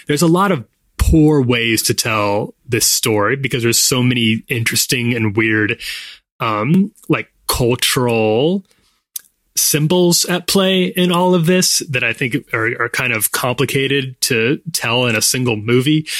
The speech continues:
I think it's a story that needs to be told. I just, it, it'd be very, very hard, I think, to get this one right between obviously the really egregious things that,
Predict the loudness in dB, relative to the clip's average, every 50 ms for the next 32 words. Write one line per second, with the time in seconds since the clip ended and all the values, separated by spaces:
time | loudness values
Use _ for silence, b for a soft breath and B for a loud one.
0 | B B B -6 -4 0 0 0 0 0 0 2 2 2 2 2 0 0 0 0
1 | 0 0 0 0 0 0 -2 0 0 2 2 2 2 0 -2 -4 -4 -4 -4 -2
2 | -2 -2 -4 -6 -6 -4 -2 -2 0 0 0 0 0 0 0 0 0 0 0 0
3 | 0 0 -2 -2 -4 -4 -2 -2 0 0 -2 -2 -4 -4 -6 -6 -6 -8 -10 B
4 | B B B B B B -8 -6 -4 -6 -6 -4 -4 -2 -2 -2 -2 -2 -2 0
5 | 0 0 0 -2 -4 -6 -6 -8 -6 -2 0 0 0 0 0 0 -2 -4 B B
6 | B B B B -2 -2 -2 -2 -2 -2 -2 -2 -2 -2 -2 0 0 2 2 2
7 | 2 0 0 -2 -4 -6 -8 -8 -8 -4 0 0 0 0 0 0 -2 -2 -2 -2
8 | -2 -2 -2 -2 -2 -2 -2 -2 -2 -2 -2 -4 -6 _ -12 -6 -4 -4 -2 -2
9 | -2 -4 -6